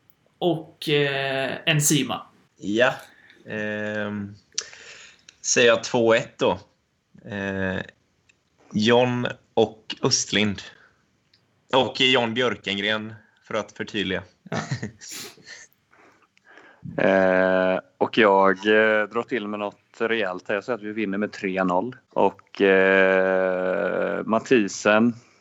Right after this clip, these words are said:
Speaker 3: eh, Chibuiki, eh, och, eh, eh, Tobias Karlsson gör målen.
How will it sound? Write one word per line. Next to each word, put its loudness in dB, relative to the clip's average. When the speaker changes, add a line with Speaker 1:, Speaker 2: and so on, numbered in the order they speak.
Speaker 3:
eh, 0
Chibuiki, 2
eh, 0
och, -2
eh, 4
eh, -2
Tobias 2
Karlsson 2
gör 2
målen. -2